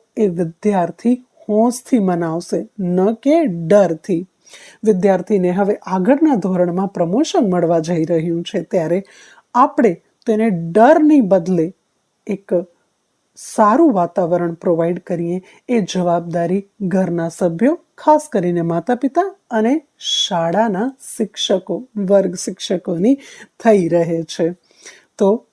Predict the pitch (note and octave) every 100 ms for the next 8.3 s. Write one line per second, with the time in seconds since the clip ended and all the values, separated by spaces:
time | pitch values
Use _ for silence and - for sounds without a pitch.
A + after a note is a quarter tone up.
0 | _ _ - F3 E3+ - - E4+ - G3
1 | - _ G#3+ B3+ _ - G3+ F#3 F3 F3
2 | G#3+ F#4 F4+ F#3+ E3+ D#3+ G#3 F3+ E3+ -
3 | F#3 F3 E3+ F#3+ C4 _ _ _ _ _
4 | G#3 C4+ A#3+ E3 E3 F3 F3+ C#4 - F3+
5 | E3 - - F#3 F#3+ - _ _ _ -
6 | D4+ E4+ E4+ - - - A3 C4+ A#4 _
7 | - - A#3 F#3 E3 G3 F3 - G#3 F#3
8 | G3+ E4+ -